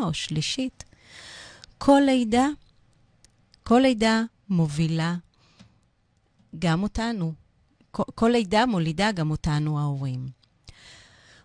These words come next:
וכשם שהתינוק גדל ומתפתח ולומד את דרכו בעולם, כך אנו לומדים, גדלים ומתפתחים כהורים בעולם. אלא שההתפתחות הזאת צריכה להיות בהלימה, זו לזו,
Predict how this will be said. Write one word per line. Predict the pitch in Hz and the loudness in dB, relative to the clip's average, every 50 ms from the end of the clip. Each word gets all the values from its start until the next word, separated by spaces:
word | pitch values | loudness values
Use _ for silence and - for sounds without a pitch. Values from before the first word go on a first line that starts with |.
| - - | -10 -6
וכשם | 233 - 262 - 330 330 381 | -2 0 2 4 4 4 4
שהתינוק | - 392 294 - - 196 196 214 208 | 4 2 2 2 2 2 2 2 2
גדל | 175 170 143 143 175 175 185 202 202 185 | 0 0 0 2 2 2 4 2 0 0
ומתפתח | 156 151 147 151 156 - - 156 - - 180 185 190 190 175 - - 165 | -2 -2 -2 -2 -4 -4 -6 -10 -6 -2 -2 0 2 2 0 -2 -2 -2
ולומד | 160 165 156 156 156 160 180 226 247 233 | -2 0 0 0 0 0 -2 -2 -2 -2
את | 226 165 | -4 -4
דרכו | 165 151 147 - - 202 196 | -4 -8 -6 -6 -6 -4 -2
בעולם, | 175 175 160 151 151 156 175 208 233 240 240 240 233 226 - _ - | -2 0 0 0 0 0 -2 -2 -2 -4 -4 -6 -8 -10 -14 _ -6
כך | 247 285 285 - - | -6 -4 -4 -2 -2
אנו | 285 285 302 311 | -2 0 0 0
לומדים, | 311 311 311 285 269 277 277 277 269 247 - _ - | 0 0 0 -2 -2 -4 -4 -6 -6 -8 -12 _ -14
גדלים | 190 170 160 170 165 170 185 254 302 294 247 | -10 -6 -4 -2 -2 -2 0 0 0 0 -2
ומתפתחים | 202 196 196 196 - - 220 - - - 339 392 381 311 - - | -2 -2 -4 -4 -4 -6 -6 -4 -4 -4 -4 -6 -8 -10 -12 -6
כהורים | - 214 185 202 202 202 240 262 269 254 | -4 -2 0 0 0 -2 -2 -2 0 0
בעולם. | 262 262 254 247 226 220 220 208 214 214 _ _ _ _ _ _ _ - _ _ _ _ - _ - - | -2 -2 -2 -2 -2 -2 -4 -6 -8 -10 _ _ _ _ _ _ _ -20 _ _ _ _ -20 _ -6 -2
אלא | - 226 240 220 | 0 2 2 2
שההתפתחות | - 226 196 190 - - - - - - 349 - 415 | 2 2 0 0 -2 -4 -6 -4 -2 -2 -2 -2 -2
הזאת | 339 - 220 220 - | 0 2 2 0 0
צריכה | - - 202 - 233 233 | -2 -2 0 2 2 2
להיות | 240 226 202 185 190 185 | 2 2 2 2 0 0
בהלימה, | 185 185 165 175 170 165 165 165 160 170 175 156 143 127 - - | 0 2 2 2 2 2 2 2 2 2 2 2 0 0 -4 -6
זו | 160 165 165 175 170 | -6 0 2 2 4
לזו, | 170 175 160 147 147 143 | 4 2 2 0 -2 -4